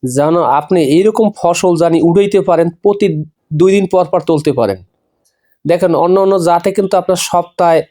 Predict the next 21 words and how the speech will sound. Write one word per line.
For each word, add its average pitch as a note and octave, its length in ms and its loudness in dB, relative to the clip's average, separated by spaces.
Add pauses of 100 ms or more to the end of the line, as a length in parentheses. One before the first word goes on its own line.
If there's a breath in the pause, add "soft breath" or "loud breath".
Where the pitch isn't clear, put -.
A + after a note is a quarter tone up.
(500)
দুইবার D#3+ 360 0
কাটতে D#3+ 280 -2
পারে B2+ 280 -2
না, F#2 120 -12 (800)
অনেক, F3+ 300 0
অনেক F3+ 240 0
কথা - 260 -4
বলতে C#3+ 380 0 (120)
পারে। E3 280 0 (800)
ক-, D3 460 2 (180)
দেখেন, F3 360 0 (1200)
কথা F#3+ 340 0
বলা G#3 240 2
যায় G#3+ 160 4
অনেক, E3+ 220 0 (1040 loud breath)
যদি E3+ 180 0
আপনি F#3 200 0
না E3+ 200 2
বোঝেন F3 380 0 (300)
আর C#3+ 120 -6
না E3+ 140 2